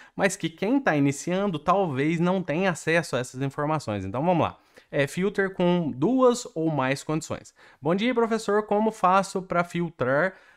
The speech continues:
mais de uma condição usando arrow function?" Tem algumas formas. Tentei algumas formas, <laughs> mas não deu. O cara não sabe ler, né? Desculpa. "Tentei algumas formas, mas não deu."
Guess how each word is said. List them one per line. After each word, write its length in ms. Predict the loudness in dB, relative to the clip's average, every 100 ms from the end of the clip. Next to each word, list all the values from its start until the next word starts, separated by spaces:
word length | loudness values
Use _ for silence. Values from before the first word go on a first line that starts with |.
| 0
mais 280 | 4 4 4
de 80 |
uma 200 | 2 2
condição 560 | 2 -2 0 0 0 -2
usando 600 | -2 -2 2 2 2 -2 -2
arrow 400 | 0 2 2 -2
function?" 640 | -2 -2 -2 -4 -8 -12 -12 -20 -20 _ _
Tem 220 | 0 4
algumas 600 | 2 2 2 2 0 -2
formas. 600 | 0 2 2 0 -2 -10 -18 _ _ _ _ _ _
Tentei 340 | -2 0 2 2
algumas 380 | 2 0 0
formas, 400 | 0 0 2 2 2
<laughs> 0 |
mas 220 | 2 2
não 200 | 0 0
deu. 220 | 0 -4
O 60 | -6
cara 200 | -6 -6
não 100 | -2
sabe 240 | -2 0
ler, 300 | 0 -2 -4
né? 160 | -6 -8
Desculpa. 460 | -8 -6 -6 -10 -20 _
"Tentei 260 | -4 0 0
algumas 340 | 2 0 -2
formas, 340 | 0 0 0 0
mas 200 | 0 2
não 180 | 0
deu." 180 | 0 -2